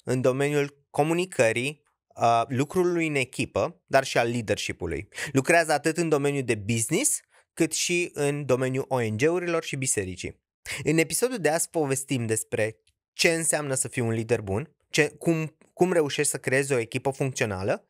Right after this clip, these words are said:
și cum să comunici eficient. Uh, cred că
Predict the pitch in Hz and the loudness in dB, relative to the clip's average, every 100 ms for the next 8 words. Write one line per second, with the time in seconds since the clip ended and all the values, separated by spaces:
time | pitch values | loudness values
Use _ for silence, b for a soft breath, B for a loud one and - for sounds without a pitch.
0 | b - - - 175 170 160 131 120 120 | b -8 -4 0 0 0 -2 0 -2 -4
1 | - 123 - 123 - 101 - _ _ _ | -6 -6 -4 0 0 0 -4 _ _ _
2 | _ B B B B B - 127 123 120 | _ B B B B B 0 4 4 4
3 | 117 113 110 _ _ - - 135 170 - | 2 0 -4 _ _ -8 0 4 4 2
4 | 202 180 135 - | 4 4 4 -2